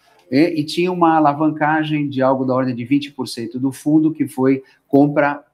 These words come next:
de imóveis a prazo. Tava redondinho, né? Tinha um carrego positivo e tudo mais,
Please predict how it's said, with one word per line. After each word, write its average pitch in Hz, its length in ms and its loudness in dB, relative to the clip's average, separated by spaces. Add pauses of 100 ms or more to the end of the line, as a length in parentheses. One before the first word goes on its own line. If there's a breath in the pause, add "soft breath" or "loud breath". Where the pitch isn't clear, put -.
(200)
de 113 180 -8
imóveis 117 500 -4
a 113 60 -6
prazo. 82 460 -8 (240)
Tava 170 200 0
redondinho, 135 640 -2 (160)
né? 120 180 -8
Tinha 123 160 -8
um 113 40 -10
carrego 110 360 -4
positivo 113 520 -8
e - 20 -12
tudo 131 120 -6
mais, 156 220 -2